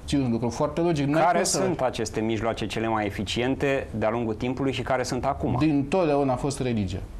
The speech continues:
Speaker 1: Dar, <clears throat> uh, ca să înțelegem care este pericol, dacă eu am temple și templele mele produc bani și că asta înseamnă interese financiare,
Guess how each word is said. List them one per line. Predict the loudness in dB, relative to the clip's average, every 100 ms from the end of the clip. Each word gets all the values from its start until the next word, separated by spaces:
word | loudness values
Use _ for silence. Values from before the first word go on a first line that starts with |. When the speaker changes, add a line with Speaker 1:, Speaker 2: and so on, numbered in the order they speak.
| -14 -12 -12 -4
Speaker 1:
Dar, | 0 0 -2 -10 -10
<clears throat> | -6
uh, | -6 -8 -16 -16 -6 0 0 0
ca | 0 -2
să | 0
înțelegem | 0 0 0 0
care | 0 -2
este | -2 -2
pericol, | -2 -2 0 -4
dacă | -4 -4
eu | -2
am | -2 -2
temple | 0 0 0 -2 -2 -4 -8 -16 -16 -12
și | -6 -2
templele | 0 0 0 0 2
mele | 0 0 0 0 -2
produc | -2 -2 0 0 -2 0
bani | 0 0 -2 -8 -16 -16 -8
și | -6
că | 0
asta | 0 0
înseamnă | -2 0 0 0
interese | 0 0 2 2 0 -2
financiare, | -2 -2 0 -2 0 0 0 -4